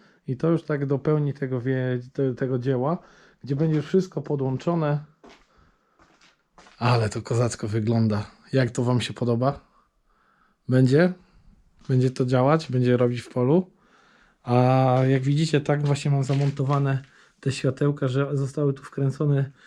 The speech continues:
e, śrubki nierdzewne i one zostały przykręcone do tych właśnie lampek.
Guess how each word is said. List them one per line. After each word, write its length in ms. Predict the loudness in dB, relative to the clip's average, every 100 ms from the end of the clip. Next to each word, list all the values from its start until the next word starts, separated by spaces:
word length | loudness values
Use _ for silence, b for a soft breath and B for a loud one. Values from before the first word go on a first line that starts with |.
| B B 0
e, 220 | 2 2
śrubki 380 | 2 0 2 2
nierdzewne 720 | 4 2 2 2 2 2 0 b b b 0
i 60 |
one 160 | 2 2
zostały 400 | 0 0 0 0
przykręcone 600 | 0 2 2 2 2 2
do 160 | 0
tych 340 | 0 -2 -4 -6 b b b b
właśnie 320 | 0 0 2
lampek. 560 | 2 2 2 0 -2 -6